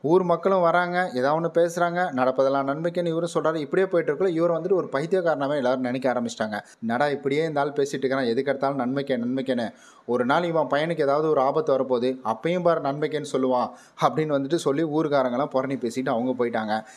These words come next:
இவங்க சொன்னதுபடியே வந்துட்டு இவரோட பையனுக்கும் வந்துட்டு ஒரு விபத்துனால கால்ல அடிபட்டுருது. இவரால ஏஞ்சி நடக்க முடியாத ஒரு சூழ்நிலை. So, அந்த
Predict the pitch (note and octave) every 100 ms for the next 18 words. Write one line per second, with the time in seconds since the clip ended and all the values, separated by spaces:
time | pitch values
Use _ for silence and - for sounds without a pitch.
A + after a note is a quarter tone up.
0 | - - E3+ A3+ A3 - D3+ G3 F#3+ D3+
1 | C3+ C3 E3 F3+ D3 C3 E3+ D#3 D3 C3+
2 | D#3+ - G#2+ C3 F3+ F3 F3 C3 F#3 F#3+
3 | D#3 A#2 B2+ D#3 D#3+ C#3 A2 A2 F3 -
4 | - - - E3 E3 D3 E3+ B2+ D3 C#3
5 | A2+ A2+ C3+ C#3+ C#3+ E3 C3 D3+ D#3+ A2+
6 | C3 C#3+ D3 A2+ A2 C#3+ A2+ C#3+ - A#2+
7 | G#2+ G#2 A2+ - - - - F3+ D3 F3